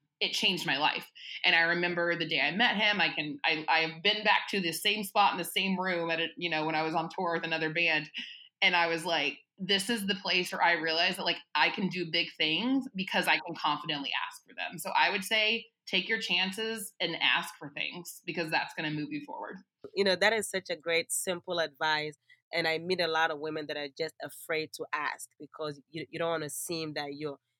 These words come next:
Speaker 2: you're always needy or you're needing something or, you know, "If I don't ask, then they're not gonna ask me for something." But that's not the case. If you ask, you will receive, and you just have to give yourself that chance.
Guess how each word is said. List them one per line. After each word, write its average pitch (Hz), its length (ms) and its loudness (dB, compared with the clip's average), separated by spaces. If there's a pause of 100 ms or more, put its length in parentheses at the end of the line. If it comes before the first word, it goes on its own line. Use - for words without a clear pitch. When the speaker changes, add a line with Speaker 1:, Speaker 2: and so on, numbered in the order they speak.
Speaker 2:
you're 165 140 0
always 160 380 0
needy 151 420 -4
or 147 80 -4
you're 147 160 -6
needing 160 380 -4
something 143 500 -6
or, 143 320 -8
you 160 80 -8
know, 147 200 -8 (260)
"If 156 100 -8
I 170 140 8
don't 214 200 2
ask, 202 380 4
then 170 160 -4
they're 196 140 4
not 202 120 0
gonna 190 160 -4
ask 180 320 -4
me 202 100 -2
for - 180 -10
something." 151 560 -6 (280)
But 156 120 -4
that's 180 200 -2
not 160 220 -4
the 151 80 -4 (160)
case. 160 400 -4
If - 220 -16
you 180 200 -6
ask, 160 320 0 (200)
you 165 180 -10
will 175 240 -2
receive, 143 640 -6 (400)
and 147 500 -4
you 165 160 -12
just 165 220 -4
have 160 140 -2
to 156 100 -20
give 156 160 -10
yourself 151 500 -8
that 143 240 -6
chance. - 420 -12